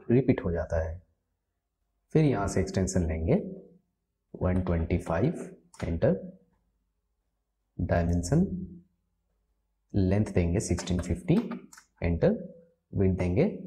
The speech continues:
टू थाउजेंड, फिर enter, फिर left click, या आपका toilet हो गया, bathroom, इसके side में water closet, तो फिर से right click, Extension लीजिए वन ट्वेंटी फ़ाइव, फिर enter,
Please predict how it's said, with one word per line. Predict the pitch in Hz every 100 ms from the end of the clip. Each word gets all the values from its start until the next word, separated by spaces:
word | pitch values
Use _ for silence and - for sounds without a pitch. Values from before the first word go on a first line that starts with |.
| -
टू | 117
थाउजेंड, | 87 80 78 80 82 - _ _ _ - - _
फिर | - 95
enter, | 85 80 85 - - _ _ _ _ _ -
फिर | 87
left | 87 -
click, | 170 - - - - -
या | 95 90
आपका | 95 - 90 80 80
toilet | 85 87 90 87
हो | 82
गया, | 85 175 -
bathroom, | - - - 151 - - _ _ _ _ _ _ _ _ _ _ _ _
इसके | 101 - 101
side | - 92 95
में | 92
water | 90 92
closet, | 90 87 87 170 - - - -
तो | -
फिर | - 92
से | 101
right | 90 85 -
click, | 175 - - _ _ _ _ _ _ _ _ _ _ -
Extension | - 107 107 110 92
लीजिए | 87 95 - - -
वन | 90 90
ट्वेंटी | 82 87 85
फ़ाइव, | 87 82 95 127 - _ -
फिर | 92
enter, | 82 82 147